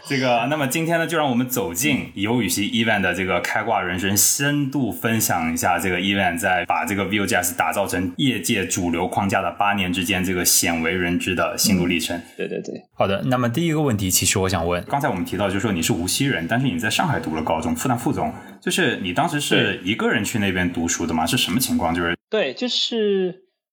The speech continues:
Speaker 2: 复旦附中当时有一个所谓的外地生项目，就是它面向全国，可以任何，任何地方的学生你都可以去考，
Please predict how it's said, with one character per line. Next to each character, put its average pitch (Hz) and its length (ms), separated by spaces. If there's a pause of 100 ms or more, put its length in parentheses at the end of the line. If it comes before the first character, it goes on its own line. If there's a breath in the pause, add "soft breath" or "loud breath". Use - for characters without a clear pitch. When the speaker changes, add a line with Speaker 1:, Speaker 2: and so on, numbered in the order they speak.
(420)
Speaker 2:
复 165 120
旦 208 140
附 190 160
中 185 380
当 190 200
时 131 240
有 107 220
一 98 140
个 135 260
所 107 180
谓 120 200
的 104 180
外 147 140
地 127 140
生 143 180
项 120 200
目， 92 160
就 110 160
是 101 440 (440)
它 156 220
面 165 220
向 139 180
全 123 280
国， 85 400
可 113 160
以 117 120
任 170 200
何， 139 320
任 165 140
何 156 80
地 151 100
方 139 160
的 131 120
学 104 160
生 127 160
你 113 80
都 151 160
可 135 100
以 120 60
去 117 120
考， - 340